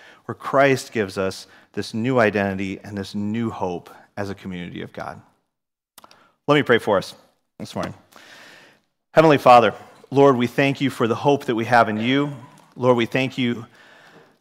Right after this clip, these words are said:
that you have reconciled all things. Lord, we confess to you how often we take the very good gifts that you give us, that you intend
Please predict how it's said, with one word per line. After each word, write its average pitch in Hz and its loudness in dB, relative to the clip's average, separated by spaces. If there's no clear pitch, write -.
that 135 2
you 131 0
have 117 2
reconciled 120 4
all 113 4
things. 92 -10
Lord, 147 6
we 170 4
confess 156 0
to 165 -4
you 156 0
how 143 8
often 147 4
we 131 0
take 139 -2
the 113 -4
very 113 0
good 123 -2
gifts 131 -2
that 110 -6
you 110 -6
give 113 -2
us, 175 0
that 123 -4
you 135 0
intend 147 -2